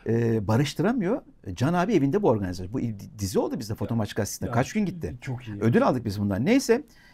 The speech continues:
Speaker 1: E, ama tabii bipli konuşmalar, "Sen niye atmazsın?" bilmem ne falan
Speaker 2: "Sen niye
Speaker 1: filan.
Speaker 2: pas atmıyorsun? Sen niye şey yapmıyorsun?"
Speaker 1: Aynen. "Sen bilmem nesin, onu görüyorsun." Ya bu muhabbet hala devam ediyor. Sonunda abi,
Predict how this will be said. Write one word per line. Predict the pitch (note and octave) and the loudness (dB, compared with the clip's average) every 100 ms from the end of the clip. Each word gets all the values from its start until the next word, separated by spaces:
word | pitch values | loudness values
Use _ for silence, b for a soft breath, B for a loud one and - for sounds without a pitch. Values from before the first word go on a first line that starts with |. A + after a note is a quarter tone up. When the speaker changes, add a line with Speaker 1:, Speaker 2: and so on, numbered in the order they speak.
| - | -4
Speaker 1:
E, | A#2 A#2+ - | 0 0 -2
ama | C3+ - | -2 0
tabii | D3+ C#3+ | 0 2
bipli | A#2 C3+ D#3+ | 0 0 -2
konuşmalar, | D3 C#3+ - C#3 C#3+ C#3 - | 0 -2 0 2 2 -2 -8
"Sen | - C#3+ | -2 0
niye | C#3 C#3+ | 2 0
atmazsın?" | C3 C3+ C#3 - C3+ | 0 -2 -4 -2 0
bilmem | C3+ C#3 D3 C#3+ | 2 2 2 2
ne | |
falan | C3 F#3+ A#3 | 2 4 6
Speaker 2:
"Sen | F3 | 6
niye | E3+ | 8
Speaker 1:
filan. | F3 | 6
Speaker 2:
pas | - E3+ | 6 4
atmıyorsun? | F#3 F3 E3+ C#3+ | 4 2 -2 -2
Sen | D3 F3 E3+ | 0 4 4
niye | F3 F3 | 4 2
şey | F3 | 2
yapmıyorsun?" | E3+ F3+ D#3 A#2 | 2 0 0 8
Speaker 1:
Aynen. | C3 D#3 E3+ D#3 C#3+ | 12 12 10 6 4
"Sen | - E3 F3 | 6 6 6
bilmem | F3 F3 E3+ | 2 4 4
nesin, | D#3 E3 | 4 0
onu | D#3+ D3 E3 | 2 4 6
görüyorsun." | E3 D#3+ D3+ b | 6 6 4 b
Ya | D#3 G3 D3+ | 10 10 8
bu | |
muhabbet | F3 G3+ A3+ B3+ | 10 12 12 12
hala | A3+ B3 G3+ | 12 12 12
devam | C3 A#2 A2+ A2 | 10 8 6 4
ediyor. | F#2+ F#2+ | 0 -6
Sonunda | - D4 E4 A3 C#3+ A2+ | 4 8 10 10 8 6
abi, | G#2 | 4